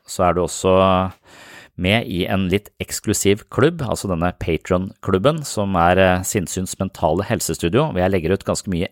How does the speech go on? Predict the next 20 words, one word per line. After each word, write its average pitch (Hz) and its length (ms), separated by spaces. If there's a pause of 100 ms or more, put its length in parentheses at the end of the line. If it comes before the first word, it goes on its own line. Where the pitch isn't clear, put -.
ekstra - 260
materiale. 98 640 (520)
Det 71 100
er 73 80
videoer, 120 420
det 80 120
er 73 180
øvelser, 104 640
det 85 160
er, 82 340
eh, 85 440 (120)
en 78 120
høytlesning 107 640
av 80 160
min 87 140
egen 87 340
bok, 135 220
Selvfølelsens, - 920
eh, 87 180
psykologi, 101 520